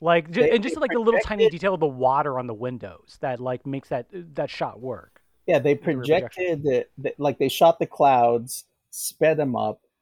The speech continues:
Speaker 2: and they projected that onto a screen, and then the window is reflecting that screen.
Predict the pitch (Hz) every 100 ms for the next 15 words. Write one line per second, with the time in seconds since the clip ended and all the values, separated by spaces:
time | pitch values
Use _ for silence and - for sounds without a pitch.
0 | _ 131 123 127 123 127 117 139 147 139
1 | 123 123 117 113 - 127 127 127 120 -
2 | 123 117 120 - - 127 127 120 117 110
3 | - 120 117 113 110 110 - - 110 110
4 | 117 117 117 113 104 110 - 131 120 -
5 | 110 107 98 - - - 131 110 92 87